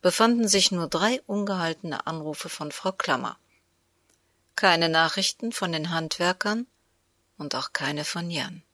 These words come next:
Im Allgemeinen meldete er sich immer in einer der Pausen.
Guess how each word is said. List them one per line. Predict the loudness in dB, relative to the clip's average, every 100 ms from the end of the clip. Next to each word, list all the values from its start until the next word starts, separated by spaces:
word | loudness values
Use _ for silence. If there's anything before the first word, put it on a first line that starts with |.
| _ _ _ _ _ _ _ _ _ _ _ _ _ _ _ _ _ _ _ _ _ _ _
Im | -6 -6 -6
Allgemeinen | 2 2 2 -2 -2 -2 -2
meldete | 0 0 -2 0
er | 2 2
sich | 2 0 0
immer | -2 0
in | 0 -2 -2
einer | 0 0 0
der | 0
Pausen. | -2 -4 0 0 -2 -6